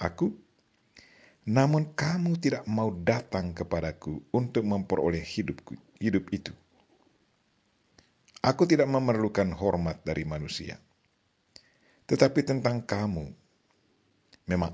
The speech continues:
aku tahu bahwa di dalam hatimu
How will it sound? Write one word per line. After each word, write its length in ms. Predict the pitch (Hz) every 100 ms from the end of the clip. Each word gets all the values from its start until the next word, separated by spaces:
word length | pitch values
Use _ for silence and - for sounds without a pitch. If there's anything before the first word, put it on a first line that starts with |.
| 87
aku 320 | 104 - 101
tahu 400 | - 113 98 78
bahwa 320 | 80 78 78
di 160 | 80 73
dalam 320 | 92 135 123
hatimu 560 | 123 - 139 151 170